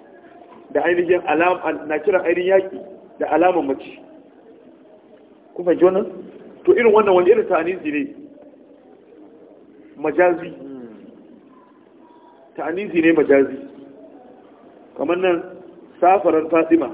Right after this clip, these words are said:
Speaker 1: Ana, ina da muke?
Speaker 2: إذا كان، إذا كان الفاعل ضميرا.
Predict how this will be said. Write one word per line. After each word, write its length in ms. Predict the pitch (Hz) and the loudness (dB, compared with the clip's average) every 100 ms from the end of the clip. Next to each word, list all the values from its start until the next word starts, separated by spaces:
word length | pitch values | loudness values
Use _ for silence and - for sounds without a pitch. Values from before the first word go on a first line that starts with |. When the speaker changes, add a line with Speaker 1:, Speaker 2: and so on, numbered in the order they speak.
| 107 - - - - - _ | -14 -20 -20 -20 -20 -20 _
Speaker 1:
Ana, 260 | 143 170 151 - | -6 -4 -4 -4
ina 140 | 156 | -2
da 60 | 151 | 0
muke? 280 | 165 156 - - - - - - - - - - - - - - 135 123 117 - | 0 0 -4 -10 -18 -20 -20 -20 -20 -20 -20 -20 -20 -20 -20 -14 -12 -10 -12 -10
Speaker 2:
إذا 240 | 131 131 131 - | -6 -2 -2 -2
كان، 200 | 175 185 170 165 156 - - | -4 -2 -2 -2 -4 -10 -12
إذا 200 | 127 131 131 | -6 -6 -4
كان 200 | 180 180 | -4 -2
الفاعل 840 | 156 131 - 151 143 156 156 156 151 - | -2 -2 0 0 2 2 4 2 0 -4
ضميرا. 520 | 131 131 143 135 123 | -4 0 2 2 0